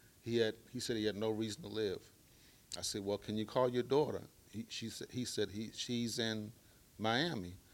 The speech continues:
I said, "Can you call her?" He said, "No, 'cause her husband just committed suicide." So I'm saying,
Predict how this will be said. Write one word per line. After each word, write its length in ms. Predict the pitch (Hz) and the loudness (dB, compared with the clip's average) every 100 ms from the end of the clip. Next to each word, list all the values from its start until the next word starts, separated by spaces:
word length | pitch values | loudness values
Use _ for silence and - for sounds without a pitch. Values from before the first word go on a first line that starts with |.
| - - | -20 -10
I 60 | |
said, 240 | - 107 - | -2 -2 0
"Can 140 | 113 | -2
you 100 | 113 | -2
call 320 | - 135 147 | 0 2 2
her?" 280 | 147 107 82 87 - - - - - - | -2 -4 -4 -8 -20 -20 -20 -20 -20 -12
He 60 | 110 | -6
said, 300 | - 123 113 | 0 2 2
"No, 420 | 127 143 110 117 - - | 0 0 0 -2 -10 -10
'cause 200 | 107 101 | -6 -2
her 180 | 151 190 | -2 -2
husband 640 | 156 117 95 104 95 107 - - - - - - - | -2 -4 -2 -2 -2 -6 -12 -20 -20 -20 -20 -20 -14
just 360 | - - 101 - | -4 2 2 2
committed 340 | 104 95 90 | 0 0 -2
suicide." 680 | - 107 90 - 92 - - - - - - - - - - - - - - | -2 -4 -6 -4 -4 -6 -12 -20 -20 -20 -20 -20 -20 -20 -20 -20 -20 -20 -10
So 160 | - 143 | -2 0
I'm 80 | 170 | 0
saying, 380 | - 104 98 | -4 -2 -4